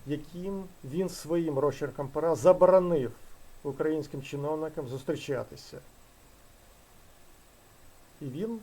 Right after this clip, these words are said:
благає навколішках їхати до Стамбула і там просити не капітулювати. Ніякої зустрічі майже точно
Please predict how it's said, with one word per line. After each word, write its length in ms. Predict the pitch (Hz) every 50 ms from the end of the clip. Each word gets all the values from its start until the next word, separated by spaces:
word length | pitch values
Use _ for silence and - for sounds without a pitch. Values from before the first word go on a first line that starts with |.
| - -
благає 580 | - 143 147 143 120 117 143 151 156 156 156 147
навколішках 760 | 135 139 131 - - 147 143 135 131 - - - 143 127 - - - - - - - - - - - - - - - - -
їхати 640 | 127 135 135 - - 147 143 - 147 139 135 135 139 - - - - - - - - - -
до 140 | 127 135 131
Стамбула 680 | - - - 135 120 113 135 143 143 139 139 135 131 131 135 - - - - - - -
і 100 | 185 160
там 460 | 151 - - 147 147 147 147 143 143 143 - - - - - - - - -
просити 720 | 170 165 151 - - - 156 151 147 143 - - 143 135 139
не 140 | 147 160 180
капітулювати. 600 | 180 - - - - 170 143 139 123 107 - - - - - - - - - - - - - - - - - - - - -
Ніякої 380 | 147 156 165 151 147 156 139 113
зустрічі 640 | 131 135 135 135 131 120 110 - - 127 120 127 139 - - - - - - - - - - - - -
майже 280 | 139 143 139 131 139 143
точно 500 | 139 - 165 147 - - - - 139